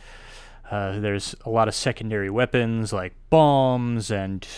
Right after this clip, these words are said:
uh, sonic honk that will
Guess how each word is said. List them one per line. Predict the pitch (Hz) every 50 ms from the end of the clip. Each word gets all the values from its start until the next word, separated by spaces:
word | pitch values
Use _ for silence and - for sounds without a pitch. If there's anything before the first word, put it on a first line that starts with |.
| - - - - -
uh, | 113 101 95 90
sonic | - - - - - 123 120 113 113 - - - - - - - - -
honk | - - - - 156 139 131 123 - - - - - - -
that | 123 113 -
will | 113 110 104 101 -